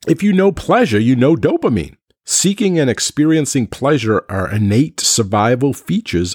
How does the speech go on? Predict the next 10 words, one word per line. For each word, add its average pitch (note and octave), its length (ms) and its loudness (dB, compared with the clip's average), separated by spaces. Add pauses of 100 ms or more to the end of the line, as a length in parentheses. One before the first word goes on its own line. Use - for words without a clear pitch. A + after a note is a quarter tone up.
of E2 240 -10
the F2+ 80 -6
brain. G#2 480 -2 (600)
When G#2 180 -2
dopamine G#2 800 0 (100)
is G2+ 260 -2
released G#2 500 0
through F#2+ 180 0
the D#2 100 -6
brain, G2 580 0